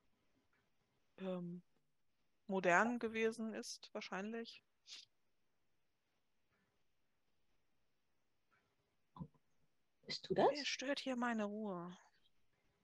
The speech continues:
Speaker 2: Ah. Wir sind deine Nachfahren.
Speaker 1: Oh,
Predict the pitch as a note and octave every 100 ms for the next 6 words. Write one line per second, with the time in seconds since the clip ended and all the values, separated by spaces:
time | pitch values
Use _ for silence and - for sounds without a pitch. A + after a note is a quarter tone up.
0 | - _ _ _ _ _ _ _ _ _
1 | _ _ _ _ _ _ _ _ _ -
2 | E3+ - - _ _ _ _ _ _ _
3 | _ _ _ _ _ _ _ _ _ _
4 | _ _ - - E3+ F#3+ F3 D#3+ B3 -
5 | - F3 D#3 _ _ _ _ _ _ _
6 | _ _ _ _ _ _ _ _ _ _
7 | _ _ _ _ _ _ _ _ - -
8 | _ F4+ C4